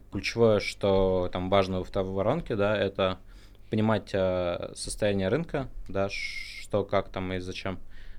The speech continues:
Ну и уже после этого заливаться, а, беря лучшее у других. А, никогда мы не строим велосипед. А, мы всегда сначала копируем, потом уже докручиваем, ну,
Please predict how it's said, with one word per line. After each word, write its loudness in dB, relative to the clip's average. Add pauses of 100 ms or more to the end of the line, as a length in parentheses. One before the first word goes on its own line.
Ну 2
и 2
уже 0
после -4
этого -6
заливаться, -4 (460)
а, -2
беря 4
лучшее -2
у -6
других. -4
А, -2 (340)
никогда 2
мы 4
не 0
строим 0
велосипед. -4 (460)
А, -4
мы -4
всегда -2
сначала -2
копируем, 2 (100)
потом -2
уже 0
докручиваем, -6
ну, -8